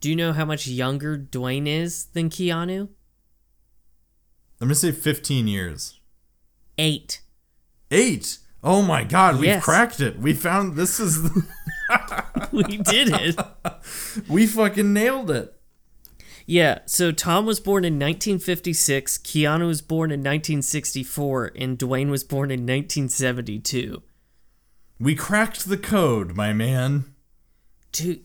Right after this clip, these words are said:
Speaker 1: can, like, I, I, <laughs> it's kind of wild
Speaker 2: <laughs>
Speaker 1: to, to see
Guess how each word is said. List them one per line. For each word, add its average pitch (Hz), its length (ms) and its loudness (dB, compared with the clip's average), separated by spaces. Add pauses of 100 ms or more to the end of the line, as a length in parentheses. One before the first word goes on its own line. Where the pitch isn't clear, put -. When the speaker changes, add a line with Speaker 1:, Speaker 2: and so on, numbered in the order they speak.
Speaker 1:
can, 185 240 -2 (140)
like, 165 540 0 (1600)
I, 170 140 -10 (920)
I, 208 180 -8
<laughs> - 80 -10 (580)
it's 262 300 4
kind 285 380 2
of 165 280 0
wild 151 520 0 (800)
Speaker 2:
<laughs> - 800 -12
Speaker 1:
to, 185 320 2
to - 320 -2
see 175 580 2